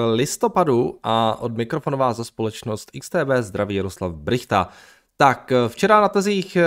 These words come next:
lehký růst napříč v, eh, regiony, eh,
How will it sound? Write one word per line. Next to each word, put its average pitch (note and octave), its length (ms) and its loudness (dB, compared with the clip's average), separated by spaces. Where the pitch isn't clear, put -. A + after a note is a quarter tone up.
lehký D3+ 340 0
růst E3 420 -2
napříč C3 680 -6
v, - 320 -12
eh, G#2 1040 -4
regiony, B2+ 720 2
eh, - 40 -10